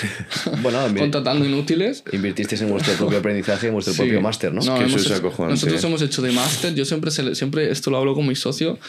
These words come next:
Speaker 2: Nosotros celebramos nuestro aniversario, que es el, el día que construimos la primera sociedad, que fue el dos de febrero del dos mil dieciocho.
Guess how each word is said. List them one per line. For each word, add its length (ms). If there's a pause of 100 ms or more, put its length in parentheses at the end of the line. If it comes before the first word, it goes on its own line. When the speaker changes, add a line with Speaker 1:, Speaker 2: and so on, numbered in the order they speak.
(120)
Speaker 2:
Nosotros 240
celebramos 380
nuestro 220
aniversario, 640 (540)
que 120
es 160
el, 760
el 320
día 140
que 100
construimos 480
la 120
primera 240
sociedad, 460
que 100
fue 220
el 100
dos 120
de 80
febrero 300
del 100
dos 120
mil 120
dieciocho. 480